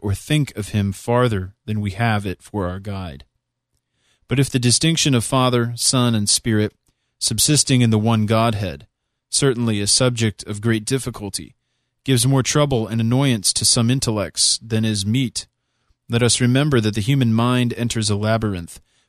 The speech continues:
whenever it indulges its curiosity, and thus submit to be guided by the divine oracles, how much soever the mystery may be beyond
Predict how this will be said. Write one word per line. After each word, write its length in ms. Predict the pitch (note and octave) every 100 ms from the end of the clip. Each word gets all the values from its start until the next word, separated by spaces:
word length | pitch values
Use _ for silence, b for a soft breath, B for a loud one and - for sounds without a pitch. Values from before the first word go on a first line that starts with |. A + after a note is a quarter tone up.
| -
whenever 440 | A2+ A#2+ A#2+ A2+
it 160 | A2+ G#2
indulges 640 | G#2 A2+ A#2 A#2 G#2+ F#2+
its 180 | G#2 -
curiosity, 880 | - G#2 G2+ G#2 A2 G2 - F2+ - _ _ _ _ -
and 160 | G#2
thus 180 | A#2 A#2+
submit 560 | - - G#2+ A2 C3+ -
to 140 | -
be 160 | G2+ G#2+
guided 520 | A#2 A2+ B2 A2 F#2+
by 160 | G2+ G2
the 120 | G2+
divine 340 | G#2 A2 A#2
oracles, 640 | A2+ A#2+ G#2+ - C#2 - - _ _ _
how 120 | - A2
much 240 | A2 G2
soever 640 | - G#2 G2+ G#2 F#2+ F#2 _ _ -
the 80 |
mystery 460 | G2 G#2 - G2 F#2+
may 160 | G2 G2+
be 200 | G2+ G2
beyond 640 | A2 G#2 G2+ G#2 G2+ G2+